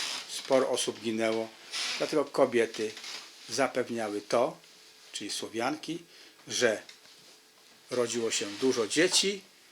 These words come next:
i te dzieci zostały nam do dnia dzisiejszego. Szanowni Państwo, ser słowiański, który Państwo widzicie,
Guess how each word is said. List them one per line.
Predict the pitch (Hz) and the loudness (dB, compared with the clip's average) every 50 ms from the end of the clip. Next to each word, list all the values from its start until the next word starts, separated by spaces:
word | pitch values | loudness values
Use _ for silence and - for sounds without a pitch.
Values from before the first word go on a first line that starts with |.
| - - - - - - - - - | -20 -20 -20 -20 -20 -20 -16 -8 -6
i | 226 220 | -6 -2
te | - - 190 165 | 2 4 4 4
dzieci | 123 131 135 127 123 - - 127 123 123 127 - - - - - - - - - - - - - - - - - - - - - - - - - - - - - - - - | 6 6 6 6 6 4 2 2 0 -2 -4 -8 -12 -12 -12 -12 -16 -20 -18 -18 -16 -16 -12 -12 -12 -12 -12 -16 -16 -18 -18 -18 -18 -20 -20 -20 -20 -20 -20 -20 -20 -16 -12
zostały | - 143 120 156 160 - - - - 135 117 117 110 113 113 113 113 - - - - - - _ - - - - _ - - | -6 2 4 4 6 6 4 4 4 2 2 2 2 2 0 0 0 -2 -4 -4 -4 -14 -20 _ -20 -20 -20 -20 _ -10 -4
nam | 131 123 117 117 117 117 - - - - - - - - - | -2 0 0 0 -2 -6 -12 -20 -20 -20 -20 -20 -18 -16 -14
do | 127 117 123 120 | 2 6 6 6
dnia | 117 117 104 110 107 104 104 104 - - - - _ - - _ - - - - - | 8 6 -2 -2 -2 -2 -2 -4 -8 -16 -20 -20 _ -20 -20 _ -20 -18 -18 -16 -10
dzisiejszego. | - 110 117 - - 123 - - - 180 151 107 - - - - - - _ - - - - - - - - - | -8 -2 0 2 2 4 6 6 8 10 8 8 6 -2 -12 -14 -20 -20 _ -20 -20 -18 -16 -16 -16 -14 -12 -10
Szanowni | - - 151 151 165 156 156 160 | -6 -2 0 0 0 0 0 -4
Państwo, | - - 147 131 127 117 - - - 98 - - - - - - - - - - - - | 2 4 4 4 4 2 0 -4 -6 -6 -6 -6 -8 -8 -14 -14 -20 -20 -16 -12 -6 -4
ser | - - 190 185 185 | 2 4 4 4 4
słowiański, | 175 - - 147 127 123 131 123 127 127 - - - - 131 123 123 - - - - - - - - - - - - | 4 2 2 2 4 6 6 6 6 4 0 -2 -2 -2 -4 -4 -4 -6 -14 -12 -4 -2 -2 -2 -2 -10 -12 -12 -4
który | - 123 113 107 | -2 -2 -2 0
Państwo | - - 120 120 113 - - 117 | 0 0 0 0 -2 -2 -4 -4
widzicie, | 104 113 113 110 120 113 - - 117 117 117 | -4 -4 -6 -6 -6 -6 -2 0 0 0 0